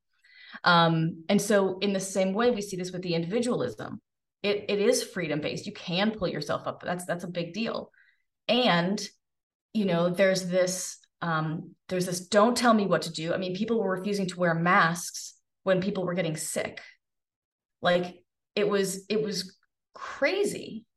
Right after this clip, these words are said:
It was, it was crazy, you know?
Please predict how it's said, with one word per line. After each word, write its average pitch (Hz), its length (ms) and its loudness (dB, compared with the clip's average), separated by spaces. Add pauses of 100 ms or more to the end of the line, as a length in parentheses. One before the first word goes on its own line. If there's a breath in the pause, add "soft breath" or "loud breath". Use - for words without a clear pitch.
(640)
It 202 40 -16
was, 214 160 -8
it - 80 -12
was 208 120 -6
crazy, - 640 -6 (120)
you - 100 -6
know? 180 260 2